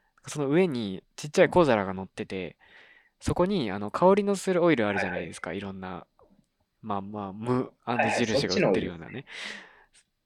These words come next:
Speaker 2: そっちのオイル。
Speaker 1: それ、
Speaker 2: あー。<laughs>
Speaker 1: まあ、それやろうと思って。それやればきっと夜に安眠できるわと思って。
Speaker 2: なるほどですね。
Speaker 1: で、もう、まあ、僕はもう脳内に富良野のラベンダー畑を思い浮かべながら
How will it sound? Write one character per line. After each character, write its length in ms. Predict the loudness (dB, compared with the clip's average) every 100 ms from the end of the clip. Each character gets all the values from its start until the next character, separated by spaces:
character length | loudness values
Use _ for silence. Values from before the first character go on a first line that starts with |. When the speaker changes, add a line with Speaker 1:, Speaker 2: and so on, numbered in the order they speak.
| _ _ _
Speaker 2:
そ 180 | -2 6
っ 20 |
ち 20 |
の 20 | 8
オ 20 |
イ 180 | 8 6
ル。 60 |
Speaker 1:
そ 20 |
れ、 0 | 4
Speaker 2:
あ 340 | 4 2 -6
ー。 280 | -6 -12 -6
<laughs> 40 |
Speaker 1:
ま 100 | 0
あ、 60 | 0
そ 240 | 2 6
れ 80 | 10
や 100 | 10
ろ 120 | 10
う 60 | 6
と 80 | 2
思 80 | -12
っ 40 |
て。 200 | -16 -20 _ -14
そ 160 | -2 4
れ 100 | 4
や 100 | 6
れ 100 | 4
ば 200 | 2 -2
き 140 | -6
っ 20 | -8 0
と 300 | 2 2 -2 _ _ _ _ -20 _
夜 240 | 4 6 4
に 120 | 0
安 220 | 0 0
眠 180 | -4 -2
で 100 | -2
き 100 | -2
る 100 | -2
わ 120 | -4
と 100 | -6
思 100 | -16
っ 40 | -20 -20
て。 160 | -20 _ -20 -20 -20 -20 _ _ _ 0
Speaker 2:
な 120 | 6
る 120 | 6 6
ほ 100 | 4
ど 100 | 2
で 120 | 0
す 100 | -4
ね。 100 | -6
Speaker 1:
で、 20 |
も 200 | 0 0
う、 40 | 2
ま 60 |
あ、 60 | 0
僕 240 | 0 4
は 60 | 4
も 420 | 4 0 0 -4 -4
う 40 |
脳 220 | 2 2
内 180 | 2 0
に 160 | -4 2
富 180 | 6
良 120 | 6 6
野 120 | 2
の 140 | 2
ラ 120 | 0
ベ 140 | 0 -2
ン 80 | 4
ダ 140 | 4
ー 20 |
畑 400 | 4 2 2 0
を 80 | -4
思 200 | -2 -4
い 60 | -2
浮 40 |
か 120 | 0
べ 120 | 0
な 120 | 0 0
が 100 | 4
ら 240 | 4 2